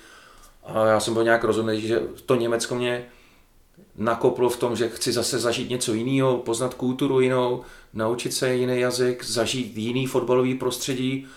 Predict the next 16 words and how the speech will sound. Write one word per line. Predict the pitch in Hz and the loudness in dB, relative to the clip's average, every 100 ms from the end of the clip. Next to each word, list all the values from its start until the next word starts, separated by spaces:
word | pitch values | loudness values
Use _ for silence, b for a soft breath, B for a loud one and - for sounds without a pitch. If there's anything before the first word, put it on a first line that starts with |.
| B B B B | B B B B
A | - | -2
já | |
jsem | - 123 | 0 -2
řekl, | 113 117 | -4 -4
že | 107 | -2
jo, | 98 98 107 | -2 -4 -6
že | 110 | -8
půjdu | 104 107 98 | -6 -6 -8
prostě, | - 90 - - | -10 -14 -12 -12
i | - 123 | -4 -2
když | 117 | -2
to | - | -4
šlo | 107 127 | -2 0
do | 120 | 2
druhé | 113 123 110 | 2 2 2
ligy. | 117 107 117 117 120 120 | 0 2 2 2 0 -4